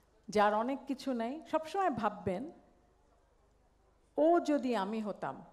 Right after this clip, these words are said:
বা উনি যদি আমি হতাম, if I were the only, the other person, তখন কি হইতো?" এই other,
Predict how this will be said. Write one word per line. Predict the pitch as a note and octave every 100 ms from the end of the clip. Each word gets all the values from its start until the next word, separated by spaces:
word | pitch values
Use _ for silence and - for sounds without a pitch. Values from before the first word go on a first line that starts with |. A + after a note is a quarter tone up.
| -
বা | F#3+ -
উনি | B3 B3+ D#4
যদি | B3+ A3+ F#3+
আমি | D#3+ D#3+
হতাম, | F#3 F3 - F#2+ - _ _ _ _ _ _ _ _ -
if | C4 -
I | A#3+ C#4+ D#4+
were | D4 C4 B3+ B3
the | A#3 G#3+
only, | G#3 G3+ F#3+ - - G#3
the | - A3
other | A#3+ A#3+
person, | A#3+ F#3 F3 - F3 G#3
তখন | G3+ C#4 C4
কি | B3 G3+
হইতো?" | E3+ E3 - - - -
এই | B3+ - B3+
other, | C4+ D4+